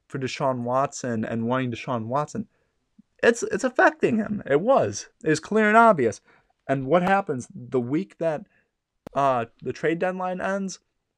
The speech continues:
Tua comes back, and while he's not tearing up the N F L, it's not like he's looking like a superstar, but he's looking like a good, consistent quarterback. The past five weeks, the Dolphins are five and oh.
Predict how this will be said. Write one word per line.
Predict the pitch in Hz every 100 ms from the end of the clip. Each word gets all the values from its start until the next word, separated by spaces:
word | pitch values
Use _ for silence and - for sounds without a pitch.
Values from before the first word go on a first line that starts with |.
| _ _ _ _ _ _
Tua | - 165 175
comes | - 180 147
back, | 139 156 196 208 - _ _ _ _ _
and | 139 143 139 127 _ _ _
while | 151
he's | 175 160
not | 156 - - _
tearing | - - 151 156 143 123
up | 123 -
the | 143
N | 120
F | 117 113
L, | 120
it's | -
not | 143
like | 135
he's | 120 110
looking | 131 123
like | 113 110
a |
superstar, | - - 165 156 - 143
but | 143
he's | 147
looking | 175 233 262
like | 240 208
a |
good, | 185 - 135 131 151 _ _ _
consistent | - 98 - 120 147 147
quarterback. | - 214 185 160 - - - _ _ _ _ _ _ _ _ _ _ _ -
The | 135 135
past | 147 160 - - -
five | 123 143 151
weeks, | 127 135 180 - _ _ _ _ -
the | 143
Dolphins | 131 127 147 175
are | - 160
five | 156 _ - 123 131
and | 151
oh. | 196 -